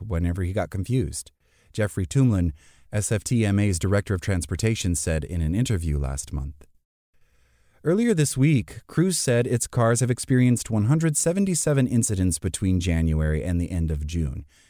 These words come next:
in which cars froze and had to be retrieved by staff, and Waymo said its own vehicles had experienced fifty-eight unexpected stops with passengers on board during the same period,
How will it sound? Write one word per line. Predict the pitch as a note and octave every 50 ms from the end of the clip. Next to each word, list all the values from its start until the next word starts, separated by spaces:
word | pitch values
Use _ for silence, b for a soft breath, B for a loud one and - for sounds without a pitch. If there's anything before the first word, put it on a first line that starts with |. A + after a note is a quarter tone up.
| b b
in | G#2+ A2 G#2+
which | A2 - -
cars | - A2 G2 F#2 F2 -
froze | - - - A2 A2 C3+ E3 F#3+ G#3+ G#3 - - - b b b
and | b A#2 A2+ G#2+
had | G#2 A2 A2+ A2+
to | A#2
be | A#2 A2+
retrieved | A2 A#2 A2 - - D3 C3+ B2 A#2 A2
by | G#2 G2+ G2+
staff, | G2 - - B2 G#2+ D#2 D2 C2 - _ _ -
and | - E2 F2 F2
Waymo | F2+ G#2+ B2 C3 G#2+ F#2+ F#2+
said | - - - F#2 F#2 F#2
its | F2 D#2+
own | A2 B2 D#3 D#3+
vehicles | A#2 F#2 E2 D#2+ D2+ D2 - D#2+ D#2+ F2 F2 -
had | F2 F2
experienced | F#2 - - - G#2 G#2 G#2 G#2+ G#2 - -
fifty-eight | - - A#2 - - B2 A2 C#3 E3 C3+ - - - _ b b b b
unexpected | F2+ F2 E2+ D2+ - - - D#2 D2 - - D#2 C#2
stops | - - F2+ D#2+ - - - - -
with | - D2+ -
passengers | - G2+ G#2 G2 - F#2+ F#2+ F2+ F2 E2 E2+
on | E2 D#2+ D#2+
board | D2 - B2 C3 A#2+ F#2 F2+ D#2+ C#2+ b b b b
during | b F#2+ F#2 F#2 F#2
the | F2+ E2+
same | - - F2+ E2+ E2 D#2
period, | - - B2 A#2 F#2 - - - -